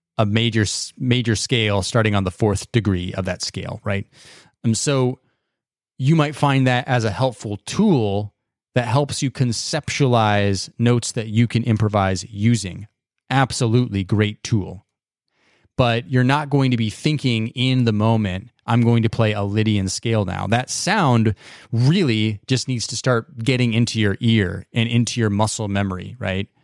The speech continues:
So again, I keep harping on this because it's so important for people to understand this.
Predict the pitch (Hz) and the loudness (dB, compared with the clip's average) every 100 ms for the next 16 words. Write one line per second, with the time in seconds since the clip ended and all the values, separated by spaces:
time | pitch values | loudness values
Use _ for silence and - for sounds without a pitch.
0 | _ _ _ _ _ - - 120 110 107 | _ _ _ _ _ -6 0 2 4 2
1 | 104 - _ _ _ _ _ - 131 135 | 0 -6 _ _ _ _ _ -2 0 0
2 | 123 - 196 - - 156 147 120 113 110 | -2 0 0 0 0 2 2 2 4 4
3 | 104 - 120 113 110 156 147 - 143 - | 2 -2 -2 0 0 0 -2 0 0 0
4 | - 120 110 107 98 - 104 110 104 90 | -2 0 0 0 -2 -4 -4 -2 0 -2
5 | 90 - | -6 -10